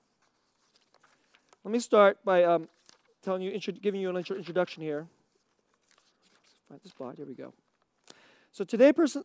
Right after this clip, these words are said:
the person I wanna tell, talk to you about is, um, somebody I know personally, and, um, her name is Genevieve Gina, that's her sh-, for short, Jones.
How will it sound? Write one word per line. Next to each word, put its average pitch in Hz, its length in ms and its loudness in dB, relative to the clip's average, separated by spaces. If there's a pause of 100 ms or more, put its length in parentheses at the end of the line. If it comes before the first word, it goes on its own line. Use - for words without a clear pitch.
(160)
the 196 80 -6
person 240 300 2
I 226 60 2
wanna 226 160 0
tell, 220 200 -2
talk 226 300 2
to 220 40 -8
you 202 60 -2
about 175 340 2 (560)
is, 185 380 0
um, 175 380 -2
somebody 226 480 -2
I 240 80 2
know 220 160 -4
personally, 208 640 -6 (600)
and, 175 680 -2
um, 165 260 -2
her 185 240 -8
name 202 300 -4
is 180 160 -6
Genevieve 214 920 0 (800)
Gina, 226 420 -2 (720)
that's - 140 -10
her 185 120 -8
sh-, - 120 -18 (100)
for 190 120 -8
short, 175 380 -4 (200)
Jones. 143 560 -8